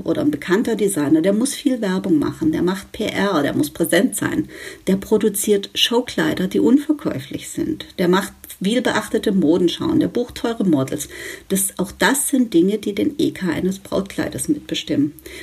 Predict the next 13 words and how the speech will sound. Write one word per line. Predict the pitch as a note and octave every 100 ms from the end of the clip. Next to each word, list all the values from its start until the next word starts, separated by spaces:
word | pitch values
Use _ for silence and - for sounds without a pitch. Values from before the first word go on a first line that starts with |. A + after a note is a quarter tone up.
| -
Um | G#3+
nochmal | G#3 G3 F#3+
die | F#3+
Autobranche | G3+ A3+ F#3+ - - -
zu | - D#3
bemühen, | D#3+ D3 - -
Forschung | - A#3+ - A#3 -
und | F3
Entwicklung | - - A3 - G3
sind | G3 F#3+ F#3+
hier | F#3
maßgebliche | B2+ C3 - D#3 D3+ - F#3
Faktoren. | F#3+ F#3+ - A#3 F#3 F3